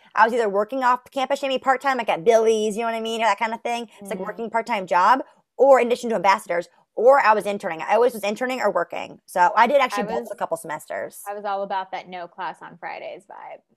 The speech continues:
Speaker 2: So I
Speaker 1: Dude.
Speaker 2: usually did, I usually did, like, two,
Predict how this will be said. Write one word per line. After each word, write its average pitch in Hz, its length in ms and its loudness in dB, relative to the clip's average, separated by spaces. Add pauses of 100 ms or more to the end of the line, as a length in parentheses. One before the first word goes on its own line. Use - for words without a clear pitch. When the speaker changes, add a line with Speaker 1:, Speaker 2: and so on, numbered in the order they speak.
Speaker 2:
So 175 540 -14
I 190 100 -10
Speaker 1:
Dude. 202 100 -8
Speaker 2:
usually 196 500 -10
did, 185 560 -8 (600)
I 190 40 -14
usually 196 260 -10
did, 185 600 -8
like, 180 360 -10 (240)
two, 226 440 -8